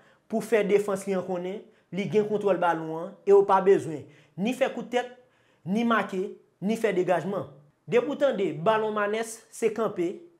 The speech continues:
kite boul la pase paske manès cheresta l ap jere l. Gadyen an te konn itilize pawòl sa tou nan lide pou entimide atakan ekip anfas la pou l fè yo konnen sou aksyon ki t ap fèt la pa ka gen gòl paske l gen kontwòl tout bagay. Youn anekdòt ki ta pral make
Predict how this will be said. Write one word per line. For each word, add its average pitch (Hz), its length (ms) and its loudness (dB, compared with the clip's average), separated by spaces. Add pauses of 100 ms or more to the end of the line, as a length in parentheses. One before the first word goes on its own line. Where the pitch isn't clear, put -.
(100)
kite 233 280 0
boul 190 160 -2
la 170 120 0
pase 175 320 -2 (100)
paske 185 260 0
manès 185 340 -2
cheresta 185 340 -2
l 175 80 -2
ap 147 120 -8
jere 180 240 -2
l. 123 60 -10 (880)
Gadyen 240 320 2
an 262 60 -2
te 269 100 2
konn 262 160 0
itilize 247 400 -2
pawòl 185 240 2
sa 175 160 -2
tou 233 140 -10
nan 196 180 -2
lide 196 320 2
pou 202 140 -2
entimide 190 560 -6 (260)
atakan 190 400 0
ekip 196 240 -2
anfas 180 280 -6
la 196 120 -6 (420)
pou 247 140 0
l - 40 -2
fè 240 100 6
yo 214 120 4
konnen 220 220 2
sou 226 160 0
aksyon 208 260 -2
ki 208 80 -8
t 208 60 0
ap 196 100 -2
fèt 175 200 -8
la 180 160 -2 (160)
pa 226 140 6
ka 208 140 2
gen 190 160 -2
gòl 208 260 0
paske 190 260 2
l 175 80 -4
gen 190 120 -4
kontwòl 185 300 -4
tout 180 140 -10
bagay. 170 400 -4 (720)
Youn 285 200 -4
anekdòt 208 500 -4
ki 208 80 -6
ta 208 100 0
pral 202 160 -2
make 196 220 -2